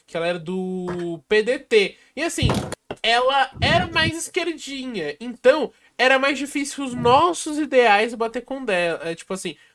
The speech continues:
não, os dela bater com o nosso. Só que agora, é, é assim, o novo, assim, cara, não conheço a pessoa, ela não, não tem ideia da opinião dela, a gente vai descobrir. Mas o problema que eu tenho com muitas pessoas do Novo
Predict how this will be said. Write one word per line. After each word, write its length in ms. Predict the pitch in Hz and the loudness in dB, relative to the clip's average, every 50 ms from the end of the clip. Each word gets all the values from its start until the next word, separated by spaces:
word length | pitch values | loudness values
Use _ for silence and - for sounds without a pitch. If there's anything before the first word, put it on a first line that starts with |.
| _ - | _ 0
não, 140 | 226 220 202 | 2 2 2
os 100 | 196 170 | 2 4
dela 240 | 214 226 254 262 | 4 6 6 6
bater 220 | 240 247 240 240 240 | 4 2 0 0 -2
com 160 | 240 247 233 | -2 -4 -2
o 20 | |
nosso. 260 | 220 196 165 156 - - _ _ _ | -2 -2 -4 -6 -8 -16 _ _ _
Só 160 | - - 143 | -16 -14 -14
que 140 | 135 - 277 | -10 -6 -6
agora, 640 | 208 151 - 147 165 180 180 160 139 120 107 101 _ _ _ _ _ _ _ _ _ _ _ _ _ _ _ _ - | -6 -4 0 2 2 4 4 2 0 -4 -8 -12 _ _ _ _ _ _ _ _ _ _ _ _ _ _ _ _ -4
é, 120 | 196 202 | -2 0
é 80 | 208 226 | 0 0
assim, 200 | 226 - 247 240 | 0 0 -2 0
o 80 | 233 | 2
novo, 200 | 226 233 226 233 | 2 2 4 4
assim, 280 | 233 233 240 220 180 - - - - _ _ | 2 2 0 -4 -6 -8 -14 -20 -20 _ _
cara, 280 | - - 226 208 190 180 | 0 2 2 2 2 2
não 160 | 208 240 277 269 | 2 0 0 2
conheço 460 | - 285 240 220 214 214 214 - 196 | 0 0 0 2 0 0 -2 -2 -4
a 60 | 170 | -4
pessoa, 460 | 170 _ 165 156 143 - - 185 165 - | -4 _ -8 -8 -6 -4 -4 -4 -4 -2
ela 240 | - 180 196 202 196 - _ | 0 0 0 0 -2 -8 _
não, 240 | 185 202 220 214 214 | -6 -4 -4 -4 -4
não 140 | 208 214 | -6 -6
tem 200 | 208 - 240 233 | -6 -6 -6 -6
ideia 420 | 247 226 190 202 214 233 247 240 226 | -6 -2 0 2 4 4 4 4 2
da 160 | 190 208 214 | 0 -2 -2
opinião 340 | 202 202 - 214 196 202 196 | -2 -2 -6 -6 -6 -6 -4
dela, 200 | 170 165 170 190 | -4 -4 -4 -4
a 40 | 208 | -6
gente 120 | 208 202 | -8 -6
vai 120 | 190 208 | -6 -6
descobrir. 540 | 202 196 - - 277 214 180 165 143 - 185 185 165 139 _ _ _ | -6 -6 -10 -14 -12 -10 -8 -8 -8 -8 -10 -12 -16 -18 _ _ _
Mas 500 | 180 196 226 254 262 247 196 170 - - 180 - - _ | -6 -2 0 0 0 0 -4 -6 -10 -14 -16 -18 -18 _
o 100 | - 247 233 | -16 -16 -14
problema 640 | - 294 302 294 226 190 180 247 294 320 311 202 | -10 -8 -8 -8 -8 -8 -6 -6 -4 -4 -6 -6
que 80 | - - | -4 -4
eu 80 | 233 226 | -4 -4
tenho 240 | 226 233 220 214 | -2 -4 -4 -4
com 120 | 202 - 202 | -6 -8 -8
muitas 380 | 196 208 262 277 269 277 262 | -8 -8 -8 -8 -10 -12 -12
pessoas 460 | - - 180 160 - - 160 139 127 127 | -12 -12 -14 -14 -12 -14 -14 -14 -14 -16
do 80 | - 208 | -20 -16
Novo 420 | 107 131 151 147 127 110 107 98 | -10 -8 -6 -6 -8 -8 -14 -20